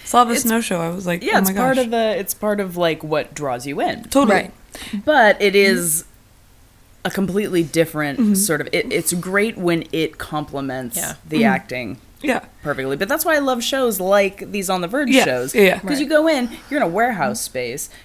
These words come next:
Speaker 2: you're basically outside.
Speaker 1: Yeah, yeah. And, and the shows are trying to cultivate a kind of intimacy,
Speaker 3: Right.
Speaker 2: Right.
Speaker 1: right, with the audience where the set or what is, you know,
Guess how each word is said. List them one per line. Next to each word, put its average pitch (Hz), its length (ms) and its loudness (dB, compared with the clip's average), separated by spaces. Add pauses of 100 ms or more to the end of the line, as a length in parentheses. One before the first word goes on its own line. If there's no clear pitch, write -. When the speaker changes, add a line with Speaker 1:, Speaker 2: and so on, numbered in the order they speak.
Speaker 2:
you're 180 100 -4
basically 220 420 -2
outside. - 720 0 (120)
Speaker 1:
Yeah, 269 140 4
yeah. 208 200 4 (260)
And, 220 260 6
and 208 380 6 (120)
the 190 160 4
shows 208 640 2 (360)
are 196 100 6
trying 214 280 2
to 185 60 0
cultivate 185 800 0
a 185 40 -4
kind 185 240 2
of 165 100 -2
intimacy, 170 580 2 (280)
Speaker 3:
Right. 285 200 0
Speaker 2:
Right. - 120 -4
Speaker 1:
right, 185 180 6
with 190 140 2
the 190 60 0
audience 185 420 4
where 185 460 4
the 175 200 -2
set - 880 0
or 196 160 4
what 185 180 4
is, 175 300 -2 (500)
you 220 120 8
know, 175 220 2